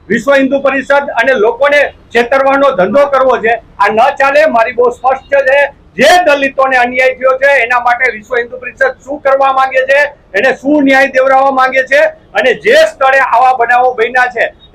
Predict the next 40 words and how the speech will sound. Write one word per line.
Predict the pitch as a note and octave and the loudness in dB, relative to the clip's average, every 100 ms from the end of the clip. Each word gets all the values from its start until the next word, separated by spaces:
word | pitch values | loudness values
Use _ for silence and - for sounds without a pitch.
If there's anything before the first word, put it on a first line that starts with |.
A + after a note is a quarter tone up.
| A#3 | -2
એ | |
પછી | C4 A#3+ A#3+ C4+ | 0 -2 -2 -4
બરોડા | F#3 F#3 A3 B3+ | -2 0 2 2
હોય | B3 A#3+ C4 | 2 2 0
કે | C4 B3+ | -2 -4
કોઈ | A#3+ A#3+ | -2 -2
પણ | B3 B3 | -2 0
હોય, | B3 F#3+ | 0 0
અ, | F#3+ A3 - - | -2 -2 -6 -10
બીજા | F#3+ G#3+ D4+ | -4 2 2
ધર્મના | A3 A#3+ B3+ C4 | 2 0 0 0
લોકોએ | B3+ A#3+ B3+ B3+ | 0 -2 0 2
આવીને | A#3 B3 C#4 | 0 0 0
જો | C4+ A#3+ B3+ B3 | 0 0 -2 -2
કંઈક, | B3 A#3+ | -4 -2
અ, | G#3 G3 D#3+ - _ - | 0 0 0 -6 _ -2
અ, | F3 F3+ E3+ E3+ - | 0 2 0 -4 -10
હિન્દુ | F#3+ D#3 F3 G3 D4+ | -12 -6 -4 -2 -2
ધર્મને | A3 B3 C4 C4+ | 0 -2 0 -2
કંઈ | B3 B3 | 0 -2
નડ્યા | A3+ G#3 B3+ | 0 0 2
હોય | A#3 A3+ | 2 2
તો | E3 - _ G#3+ | -2 -6 _ -4
હું | B3 | -2
કહું | B3 B3 | -4 -4
છું | C4+ | -2
એની | B3+ B3+ | -4 -4
સામે | B3 F#3+ G3+ A3+ C4+ D4 - _ _ - | -4 -2 -2 -2 -2 -2 -8 _ _ -8
દેશદ્રોહીનો | F3+ C4 C4+ A3 B3 B3+ C4 | 0 2 0 0 0 0 0
ગુનો | F#3+ G#3+ B3 | 0 -2 0
દાખલ | A#3+ A#3+ B3 | 0 0 -2
કરો | A#3+ B3+ | -2 0
અને | C#4+ C4+ | 0 0
ઈ | G3+ C4 | -4 -4
જ | D4 | -4
રીતે | C4 B3+ A#3 | -6 -4 -2
જે | F#3+ C#4 C#4+ | 0 0 0
દલિતો, | A#3 B3 A#3+ C4 B3+ | -4 -6 -2 0 0
દલિત | A3+ A#3+ E4 F4+ | -2 0 0 -2
હિન્દુઓને | A3+ B3 B3 B3 B3 A#3 D3 | -6 -10 -2 0 0 -2 -4